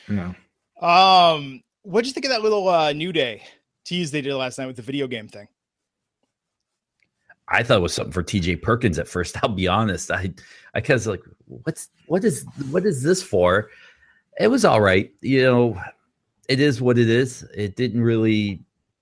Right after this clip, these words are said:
Speaker 3: like I said, it felt very T J Perkins. It feels like a ripoff when you have kinda two people doing the same thing, and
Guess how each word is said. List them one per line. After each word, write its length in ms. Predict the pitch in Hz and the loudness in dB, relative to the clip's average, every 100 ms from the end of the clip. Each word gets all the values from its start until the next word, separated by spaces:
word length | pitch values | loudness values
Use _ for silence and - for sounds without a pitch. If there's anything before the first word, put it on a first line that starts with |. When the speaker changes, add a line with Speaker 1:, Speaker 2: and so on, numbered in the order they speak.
| - | -6
Speaker 3:
like 180 | 107 107 | -2 0
I 60 | |
said, 240 | 98 120 104 | 0 0 -2
it 140 | 90 | 0
felt 180 | 123 110 | 0 2
very 200 | 113 110 | 2 0
T 160 | 107 104 | -2 -6
J 160 | 104 | -6
Perkins. 460 | 87 101 98 113 117 | -4 -6 -4 -6 -6
It 180 | 82 - - - | -10 -14 -20 -4
feels 240 | 117 110 | -2 0
like 140 | 117 95 | -2 -4
a 20 | |
ripoff 520 | 92 98 - 117 120 | -4 -2 0 -2 -2
when 120 | 98 | -4
you 100 | 95 | -2
have 220 | 98 95 | -2 -4
kinda 240 | - 110 98 | -4 -4 -4
two 200 | - 110 | -6 -6
people 300 | 117 101 107 | -4 -4 -4
doing 340 | 92 98 101 | -4 -4 -4
the 100 | 95 | -6
same 320 | - 104 104 98 | -6 -4 -4 -4
thing, 440 | 101 101 113 117 _ _ _ _ _ - | -4 -2 -2 -6 _ _ _ _ _ -4
and 460 | 92 90 87 87 | -2 0 -2 -4